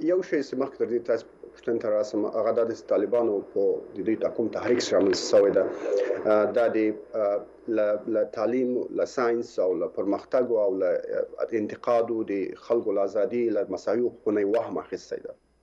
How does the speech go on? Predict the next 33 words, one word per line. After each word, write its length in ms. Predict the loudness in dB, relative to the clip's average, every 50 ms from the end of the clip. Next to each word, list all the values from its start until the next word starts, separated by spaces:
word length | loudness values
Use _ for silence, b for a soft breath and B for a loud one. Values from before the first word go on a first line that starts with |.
| B B B B B B B B 0
او 160 | 2 2 4
هغه 180 | 4 2 2 2
وهم، 560 | 2 2 2 0 0 -2 -2 -4 -4 -6 -6 -6
ا، 160 | -4 -4 -4
د 80 | -2 -2
یوه 280 | -2 -2 -2 -2 -2
دښمني 440 | -2 -4 -6 -4 -2 0 0 0 0
په 100 | -2 -4
شکل 280 | -4 -4 -2 -2 -2 -4
باندې 280 | -2 -2 -2 -2 -2 -4 -6
په 40 | -4 -4 -2
تګلارو 340 | 0 0 2 2 2 0 -2 -4
کې 80 | -4 -4 -4 -4 -4 -4
انعکاس 440 | -4 -2 -2 -2 -2 -2 -2 -2
پیدا 220 | -2 -2 0 0 -2
کوي. 240 | -4 -6 -8 -8 -4
ګورئ 260 | 0 2 2 2 2
که 180 | 2 2 0 0 0 B B B B B B -8
د 20 | -6
ښځو 260 | -2 0 0 0 0
د 80 | 0
حقونو 380 | -2 -2 -2 -2 0 0 0 2
بحث 320 | 2 0 0 0 -2 -4
رامنځته 340 | -2 -2 -2 -2 -4 -6 -12
سي، 160 | -8 -4 -2
هغه، 240 | 0 0 0 0 0
ا، 520 | -2 -2 -6 -10 -14 -14 -16 -10 -4 -2 0
یوازې 340 | 0 2 2 2 2 2 0
دا 100 | 0 0
نه 100 | 2 0
ده 100 | -2 -4
چې، 180 | -4 -4 -2 -2 -2 -4 -8 -10 -6
ا، 80 | -4 -2